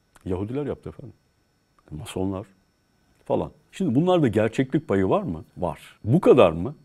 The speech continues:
Değil. Yani abartmadan vazgeçelim. Şimdi, e, biraz zahmet edeceğiz, biraz çile çekeceğiz, biraz öğreneceğiz önce. Onu da öyle internetten falan filan değil gençler. Yani ciddi tarih bilmeniz lazım. Tarihleri öğrenelim.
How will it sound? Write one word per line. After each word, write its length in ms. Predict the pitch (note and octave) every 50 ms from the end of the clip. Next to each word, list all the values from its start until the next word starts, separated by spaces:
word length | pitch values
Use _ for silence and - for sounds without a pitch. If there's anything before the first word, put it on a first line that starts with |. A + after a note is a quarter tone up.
| _ -
Değil. 140 | E2 D2 D2 - _ _ _ _
Yani 160 | - A3 - - -
abartmadan 600 | - F3+ F3+ D#3+ - - - F#2 - - A3+ G#3+
vazgeçelim. 520 | E3+ G2+ D#2 D#2+ D#2 - - D2 D2 D2
Şimdi, 400 | - - C#3 C3+ C3 A#2+ A#2 A#2+ - - - - - _ _ _ _ _ _ -
e, 240 | - - - G3 G3+
biraz 360 | C4 A#3 G3 D#3+ C3+ C3 B2
zahmet 360 | C3+ C#3+ C#3 D3 F3+ F#3 -
edeceğiz, 500 | B2 G2 F#2+ F2 D#2 F2+ F#2 B2 - - - -
biraz 340 | F#3 E3+ D#3 D3+ C3+ -
çile 240 | - - E3 E3 D3+
çekeceğiz, 680 | - - C3 - - F2 D2+ F2 F#2 A2+ C#3+ - - - _ _ _ _ _ _ -
biraz 320 | F#3 F#3+ C4+ C#4+ - A#2 -
öğreneceğiz 840 | - B2+ B2 A#2+ A#2 A2+ A2 G#2+ G2+ F#2 F#2+ F2+ D#2 C#2+ - - -
önce. 480 | - - E2 D#2+ D2+ C#2 F2+ G#2+ C3+ C#3+ -
Onu 260 | - A#2+ C3+ - F#3
da 40 | C#3+
öyle 200 | A2+ A#2+ C3+ -
internetten 680 | A2+ A2 G#2+ - B2 A2+ A2 A2 G#2+ - - A2 G#2+ G2+
falan 320 | G2 G2 G2 G2 G2 G2
filan 440 | G2 - - G2 F#2+ F2+ E2+ F2 G#2
değil 220 | D#3 C#3+ - -
gençler. 420 | D2 E2 E2+ D#2 - - - D#2 D#2
Yani 460 | D#2 G2 G2+ F#2 E2+ E2+ E2+ E2 E2 - _ _ _ _ _ _ _ -
ciddi 500 | - C3 - _ - A#2 A2 G2+ - - - _ _ _ -
tarih 360 | - A2 G2+ G2+ G2+ G#2+ F#2+ - -
bilmeniz 440 | F#2+ F2 E2+ E2+ E2+ E2 D2 - E2+
lazım. 360 | D#2+ D#2+ D2+ D#2 E2 G#2+ G#2+
Tarihleri 640 | - - A2+ A2+ A2 G#2 G#2 G2 G2+ G2+ G2 G2
öğrenelim. 540 | G2 F2+ F2+ E2+ E2+ D#2+ D#2 D2+ D2+ D#2 F#2